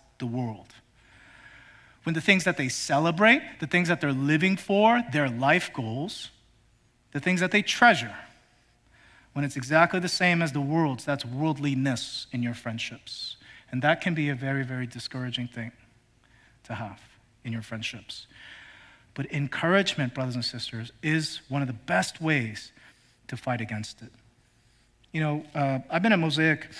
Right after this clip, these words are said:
um, a good number of years now, and I've heard for a long time that people are discouraged by superficial friendships here at Mosaic. I've heard that time and time again, that I want something more,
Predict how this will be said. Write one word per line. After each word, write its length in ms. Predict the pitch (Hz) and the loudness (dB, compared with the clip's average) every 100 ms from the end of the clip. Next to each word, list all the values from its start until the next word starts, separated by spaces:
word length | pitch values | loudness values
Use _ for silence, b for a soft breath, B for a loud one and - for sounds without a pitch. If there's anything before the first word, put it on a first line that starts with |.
| B B - | B B -6
um, 180 | 131 131 | -2 -2
a 80 | 151 | -2
good 140 | 143 | -2
number 220 | 151 147 | 0 0
of 100 | 139 | 0
years 300 | 127 147 151 | 2 2 2
now, 300 | 135 123 117 123 | 0 0 -2 -2
and 220 | 127 127 | -2 -2
I've 160 | 139 139 | -4 -2
heard 220 | 190 185 | 0 0
for 120 | - | -2
a 80 | 147 | 0
long 260 | 143 147 | 2 0
time 400 | 143 - 147 135 | -2 -2 0 0
that 220 | 123 120 - | -2 -4 -2
people 480 | 202 - 143 120 - B B - | -2 0 -4 -6 -12 B B -10
are 140 | 135 | -6
discouraged 580 | 131 135 - 160 143 - | -4 -6 -2 0 0 0
by 260 | 135 127 120 | 0 0 -2
superficial 1000 | - 180 151 - 185 - - 131 110 - _ | -4 -4 -6 -4 -2 -2 0 -4 -6 -10 _
friendships 600 | - 120 117 - - - - _ _ _ | -8 -4 -4 -6 -10 -14 -16 _ _ _
here 160 | - 131 | -8 -4
at 60 | 120 | -2
Mosaic. 480 | 117 110 104 101 - B B B B B B B | -4 -6 -10 -14 -20 B B B B B B B
I've 60 | - | -6
heard 180 | 170 156 | -2 0
that 140 | 151 | -2
time 240 | - 156 170 | 0 0 0
and 80 | |
time 220 | 160 156 147 | 0 -2 0
again, 260 | 127 110 - B B B B B B B B _ - | -4 -8 -14 B B B B B B B B _ -6
that 300 | 139 131 131 | -2 -2 -4
I 140 | 139 | -6
want 420 | 127 135 180 190 - - | -2 2 2 2 -4 -10
something 440 | - 175 156 151 | -4 -4 -2 0
more, 520 | 143 160 165 107 135 | 0 0 -2 -2 -6